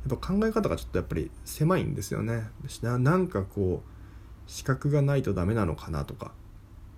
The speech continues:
全然関係ないです。もし、その、タイミングがあって、悩んだ期間があって続けられて、一人でやらずにね、続けられて、で、もうその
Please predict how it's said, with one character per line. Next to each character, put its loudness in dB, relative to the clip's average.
全 -2
然 4
関 2
係 6
な 6
い 2
で -4
す。 -14
も 6
し、 4
そ 0
の、 2
タ 0
イ 2
ミ 2
ン 2
グ 2
が 0
あ 4
っ -2
て、 2
悩 4
ん 6
だ 4
期 -8
間 2
が 2
あ 0
っ -2
て -2
続 -2
け 4
ら 4
れ 4
て、 4
一 -18
人 6
で 2
や 2
ら 4
ず -4
に 2
ね、 0
続 -2
け 2
ら 2
れ 0
て、 4
で、 6
も 8
う 0
そ 0
の 4